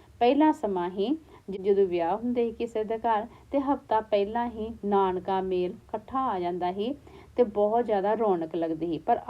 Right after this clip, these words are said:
ਅੱਜ ਕੱਲ੍ਹ ਸਿਰਫ ਦੋ ਤਿੰਨ ਘੰਟਿਆਂ ਦੇ ਵਿੱਚ ਹੀ ਵਿਆਹ ਜਿਹੜਾ ਕੰਪਲੀਟ ਹੋ ਜਾਂਦਾ ਹੈ, ਕਿਉਂਕਿ ਉਦੋਂ ਲੋਕੀ ਜਿਹੜੇ ਥੋੜ੍ਹਾ ਉਹਨਾਂ ਦੇ ਵਿੱਚ ਵਿਹਲਾ ਸਮਾਂ ਹੁੰਦਾ ਸੀ,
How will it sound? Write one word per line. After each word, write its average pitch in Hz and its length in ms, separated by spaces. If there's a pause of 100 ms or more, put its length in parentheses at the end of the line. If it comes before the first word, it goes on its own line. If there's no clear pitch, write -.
ਅੱਜ 185 140
ਕੱਲ੍ਹ 214 260
ਸਿਰਫ 220 380
ਦੋ 185 420
ਤਿੰਨ 214 380
ਘੰਟਿਆਂ 196 380
ਦੇ 185 120
ਵਿੱਚ 180 400
ਹੀ 196 320
ਵਿਆਹ 185 320
ਜਿਹੜਾ 175 220
ਕੰਪਲੀਟ 196 600
ਹੋ 185 60
ਜਾਂਦਾ 175 300
ਹੈ, - 80 (320)
ਕਿਉਂਕਿ 349 220
ਉਦੋਂ 226 420
ਲੋਕੀ 202 360
ਜਿਹੜੇ 196 300
ਥੋੜ੍ਹਾ 220 340
ਉਹਨਾਂ 202 360
ਦੇ 208 340
ਵਿੱਚ 202 340
ਵਿਹਲਾ 196 600
ਸਮਾਂ 190 300
ਹੁੰਦਾ 190 380
ਸੀ, 233 240